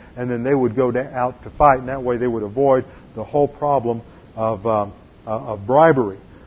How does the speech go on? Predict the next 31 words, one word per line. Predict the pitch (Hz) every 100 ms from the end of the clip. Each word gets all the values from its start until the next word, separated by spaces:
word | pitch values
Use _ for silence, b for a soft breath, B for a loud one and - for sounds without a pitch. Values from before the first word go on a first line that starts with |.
| -
So | - 131
it |
was | 117
somebody | - 185 180 165
who | 143 143
was | 120 -
commissioned | 117 123 196 185 156 139
and | 110
given | 143 170
authority | 170 165 151 143 147 139 b b
by | 113
one | 110 143 190
group | 170 151 147
of | 120
people | 135 120 131 127 B B -
to | 156
perform | 143 - 139 139 156
a | 139
task. | - 208 170 117 - - b b
Now | 139
you | 135
have | 139 -
two | 214
different | 208 185 170
kinds | 160 151 139
of | 127
apostles | - 165 160 - 131 131
in | 120
the |
New | 120 120
Testament. | - 165 - 117